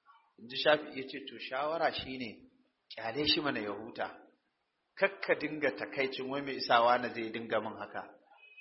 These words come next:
Ba wa kanka laifi, laifinka ne da ka kai kanka wajensa."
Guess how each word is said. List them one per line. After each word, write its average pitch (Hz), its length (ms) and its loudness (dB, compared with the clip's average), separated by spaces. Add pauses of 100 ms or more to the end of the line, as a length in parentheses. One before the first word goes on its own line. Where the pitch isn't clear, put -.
(300)
Ba 151 260 12
wa 156 60 12
kanka 170 360 6
laifi, 135 340 0
laifinka 151 440 0
ne 135 100 -2
da 127 100 -2
ka - 200 -12
kai 127 100 -4 (100)
kanka 123 320 -4
wajensa." 104 460 -6